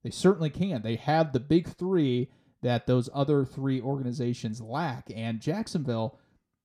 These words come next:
you look at some of their, their, their, uh, offense, and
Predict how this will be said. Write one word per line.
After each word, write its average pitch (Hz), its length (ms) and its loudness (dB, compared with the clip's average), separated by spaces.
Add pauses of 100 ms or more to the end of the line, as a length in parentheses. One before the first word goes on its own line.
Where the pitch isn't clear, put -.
(260)
you 131 120 -6
look 185 180 0
at - 80 -2
some 160 200 0
of 143 80 -2
their, 113 480 0
their, 107 320 -4
their, 104 360 -6
uh, 101 260 -10
offense, 147 540 6
and 117 260 -2